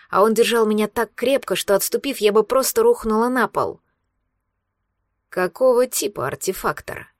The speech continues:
Ректор стер остатки крови возле носа и, наконец, отпустил мой подбородок. Ждал ответа, глядя прямо в глаза. «Запечатываю силу в предметах». «Собиратель? Редкий дар».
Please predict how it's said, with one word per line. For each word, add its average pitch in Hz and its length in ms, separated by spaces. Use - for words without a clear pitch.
Ректор 240 540
стер - 300
остатки 220 420
крови 277 320
возле 220 400
носа 170 480
и, 175 120
наконец, 233 440
отпустил 226 440
мой 220 140
подбородок. 208 720
Ждал 190 340
ответа, 247 380
глядя 202 380
прямо 160 300
в 160 60
глаза. 190 480
«Запечатываю 226 720
силу 247 320
в - 60
предметах». 226 800
«Собиратель? 175 960
Редкий 196 480
дар». 226 360